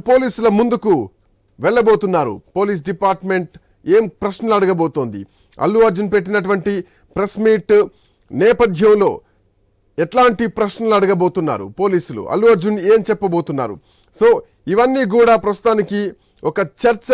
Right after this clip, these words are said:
అయితే స్పష్టంగా కనిపిస్తోంది. చాలా విమర్శలు వస్తున్నాయి. సినిమా రిలీజ్ అయిన తర్వాత పుష్పరాజ్ ప్రపంచవ్యాప్తంగా సంచలనం సృష్టిస్తే అల్లు అర్జున్ని మాత్రం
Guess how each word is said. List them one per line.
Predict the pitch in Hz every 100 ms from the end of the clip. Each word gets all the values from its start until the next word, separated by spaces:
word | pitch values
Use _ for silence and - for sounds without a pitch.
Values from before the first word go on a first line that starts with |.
| 233
అయితే | - 220 208 - _ _ _ _
స్పష్టంగా | - 202 - 220 202 185 185 - -
కనిపిస్తోంది. | 208 202 190 - 147 107 82 - _ _ _ -
చాలా | 226 254 247 151
విమర్శలు | 208 269 254 233 202
వస్తున్నాయి. | - 180 143 107 -
సినిమా | 226 240 226 196
రిలీజ్ | 220 190
అయిన | 208 196 190
తర్వాత | 180 185 - 147 - _ _ _ -
పుష్పరాజ్ | 220 - 226 214 202 156 185 180 _ _ -
ప్రపంచవ్యాప్తంగా | 185 185 233 226 220 208 - 208 190
సంచలనం | 180 202 175 196 190 185
సృష్టిస్తే | 180 175 196 - 202 143 - _ _ _ _ _ _ _ _ _
అల్లు | 156 208 226 233 - - 170
అర్జున్ని | 175 208 208 196
మాత్రం | 185 - 180